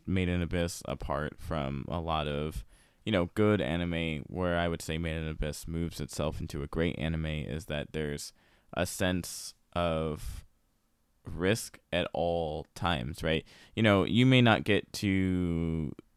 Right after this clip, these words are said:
until the end of the first season until you're starting to get, like, the really, like, deep, painful stuff. But there's always a sense that they can make one wrong move and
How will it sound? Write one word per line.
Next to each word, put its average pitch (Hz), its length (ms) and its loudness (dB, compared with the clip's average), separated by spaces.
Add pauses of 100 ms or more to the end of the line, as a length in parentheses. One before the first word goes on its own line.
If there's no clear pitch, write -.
until 107 280 4
the 92 180 2
end 92 260 2
of 85 540 0
the 78 440 -2
first 87 360 -2
season 92 440 0 (360)
until 87 640 2 (140)
you're 87 280 0
starting 90 420 2
to 85 40 -4
get, 82 200 -2
like, 76 160 -4
the 80 80 -4
really, 76 500 -4
like, 67 320 -6
deep, 78 400 -6
painful 98 640 -2 (120)
stuff. 117 360 2 (280)
But 113 100 0
there's 117 160 6
always 127 380 8
a 104 80 4
sense 92 400 0
that 76 300 0 (140)
they 95 140 2
can 92 160 -4
make 82 260 -2
one 85 420 -4 (120)
wrong 78 400 4
move 76 640 2
and 73 500 -2